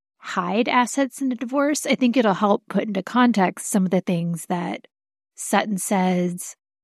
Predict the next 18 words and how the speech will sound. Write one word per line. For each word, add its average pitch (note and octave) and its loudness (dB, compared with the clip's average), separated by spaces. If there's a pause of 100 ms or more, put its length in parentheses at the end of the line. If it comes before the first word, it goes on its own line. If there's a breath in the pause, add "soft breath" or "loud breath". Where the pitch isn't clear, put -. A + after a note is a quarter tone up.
(200)
in A3 2
her F#3 2
various F3+ 0
interviews A3+ 6
and G3 2
on F#3 2
The F#3 0
Real E3+ 2
Housewives F3 -2
of E3+ 0
Beverly F#3 -2
Hills. - -6
To C4 -6
start, - -2 (440)
let's C4 2
go B3 4
over F#3+ 2
some F#3 0